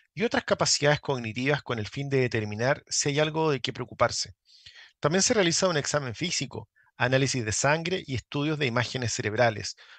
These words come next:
como las tomografías computarizadas o las imágenes de resonancia magnética, que pueden ayudar a determinar la causa que subyace a esta eventual o probable demencia. También existen test para diagnosticar el Alzheimer.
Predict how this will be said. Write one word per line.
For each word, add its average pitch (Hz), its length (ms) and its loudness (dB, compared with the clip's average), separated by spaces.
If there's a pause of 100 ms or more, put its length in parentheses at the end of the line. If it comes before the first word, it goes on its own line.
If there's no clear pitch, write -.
como 131 200 -2
las 117 200 0
tomografías 117 600 -2
computarizadas 120 960 0
o 139 140 -4
las 135 200 0
imágenes 123 460 -6
de 123 80 -4
resonancia 110 720 -2
magnética, 104 640 -6 (340)
que 170 120 2
pueden 220 240 6
ayudar 165 320 4
a 175 60 8
determinar 147 520 2
la 135 180 -2
causa 175 640 0
que 151 120 -2
subyace 147 720 2 (240)
a 135 180 6
esta - 380 0 (200)
eventual 127 520 2
o 123 40 2
probable 113 460 4
demencia. 117 560 -4 (920)
También 214 260 6
existen 233 400 2
test 156 260 2
para 190 180 4
diagnosticar 170 680 0
el 151 140 -4
Alzheimer. 156 560 0